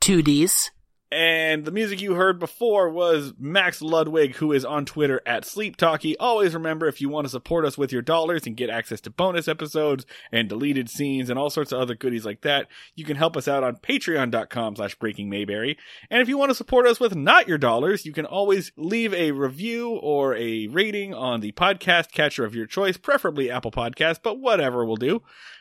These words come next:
Speaker 2: Uh, and that's how you can help us out. That's basically it. Dan, are you currently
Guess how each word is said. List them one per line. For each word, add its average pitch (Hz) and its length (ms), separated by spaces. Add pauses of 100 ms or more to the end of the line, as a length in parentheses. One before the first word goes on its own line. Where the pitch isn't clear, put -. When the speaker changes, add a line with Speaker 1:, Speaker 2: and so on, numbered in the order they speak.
(140)
Speaker 2:
Uh, 160 320
and 170 300
that's 190 260
how 196 60
you 180 180
can 170 140
help 170 180
us 160 160
out. 123 280 (260)
That's - 320
basically 156 640
it. 156 260
Dan, 202 380 (420)
are 165 160
you 247 560 (100)
currently 220 880